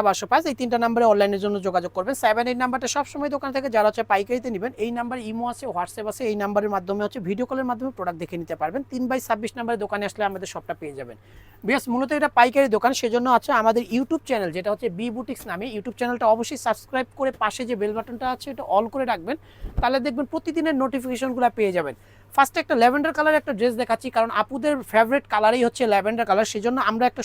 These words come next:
সুন্দর একটা ডিজাইন নিয়ে আসছি আপনাদের জন্য। দেখেন গোল গলা দিয়ে কত সুন্দর করে কাটওয়ার্ক করানো হচ্ছে এবং all over বডিটার মধ্যে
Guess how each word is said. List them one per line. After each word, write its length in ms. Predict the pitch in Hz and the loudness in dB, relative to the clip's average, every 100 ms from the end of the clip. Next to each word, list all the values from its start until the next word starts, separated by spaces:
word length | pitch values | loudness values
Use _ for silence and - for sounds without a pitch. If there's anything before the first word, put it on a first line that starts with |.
| - | -6
সুন্দর 220 | 330 311 277 | -2 0 0
একটা 100 | 254 220 | -2 -4
ডিজাইন 220 | 214 220 | -2 -2
নিয়ে 100 | 208 190 | -2 -4
আসছি 180 | - - 202 | -8 -4 -4
আপনাদের 300 | 220 180 143 | -2 -2 -2
জন্য। 140 | 139 110 - - - - | -6 -8 -16 -20 -10 2
দেখেন 180 | 240 175 151 | 4 4 4
গোল 120 | 311 302 | 4 4
গলা 140 | 311 | 2
দিয়ে 140 | 302 - | 2 -2
কত 100 | 262 | -4
সুন্দর 320 | 277 294 277 | -4 -4 -4
করে 160 | 294 285 233 | -2 -2 0
কাটওয়ার্ক 300 | 233 269 269 | 0 0 0
করানো 160 | 269 262 | 0 0
হচ্ছে 160 | - 277 | -2 -4
এবং 80 | 262 262 | -4 2
all 80 | 233 | 4
over 120 | 254 240 | 6 6
বডিটার 220 | 233 240 | 4 4
মধ্যে 140 | 240 | -2